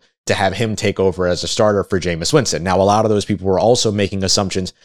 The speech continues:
that Jameis Winston wouldn't be ready for the beginning of the season and that Andy Dalton would be the starter. Just a lot of uneducated sort of assumptions at that point. Now we've seen Jameis Winston without the brace. He continues to get a lot of work in with Will Lutz. Go check his Instagram, all that. So there's just a lot of different reasons now for that to no longer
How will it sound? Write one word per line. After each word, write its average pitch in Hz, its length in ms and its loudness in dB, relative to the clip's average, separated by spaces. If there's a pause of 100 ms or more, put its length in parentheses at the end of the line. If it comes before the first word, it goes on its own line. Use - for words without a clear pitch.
(140)
that 98 140 0
Jameis 98 280 -2
Winston 107 300 -2
wouldn't 107 240 0
be 90 100 -4
ready 92 240 0
for - 140 -6
the 80 80 -6
beginning 78 360 -6
of 71 80 -10
the - 60 -6
season 147 440 2
and 113 80 0
that 107 140 -2
Andy 87 260 -4
Dalton 160 380 2
would 139 160 2
be 127 120 4
the 113 100 2
starter. 110 380 4
Just - 160 0
a - 20 0
lot 135 140 4
of 120 100 0
uneducated 98 720 -2
sort 98 160 0
of 85 160 -6 (100)
assumptions 95 800 -2 (320)
at 101 220 -4
that - 180 -4
point. 92 280 -2
Now 104 200 0
we've 98 220 -2
seen 101 340 0 (240)
Jameis 98 300 -2
Winston 90 240 -4
without 76 340 -2
the 90 60 -4
brace. 165 340 4
He 110 100 -2
continues 98 440 -2
to 95 80 -6
get 80 100 0
a 85 60 0
lot 80 160 0
of 90 40 -4
work 170 300 2
in 143 160 0
with 127 220 2
Will 87 240 2
Lutz. 160 260 2
Go 92 140 0
check - 220 -6
his 85 140 -4
Instagram, 127 640 0
all 101 240 2
that. 95 240 0
So 113 100 0
there's 151 220 2
just 151 160 2
a 120 60 4
lot 104 280 4
of 98 60 0
different 90 280 -4
reasons 87 360 -4
now 85 220 0
for 80 240 -4
that 85 280 -2
to 90 160 -8
no 90 220 -4
longer 82 480 -4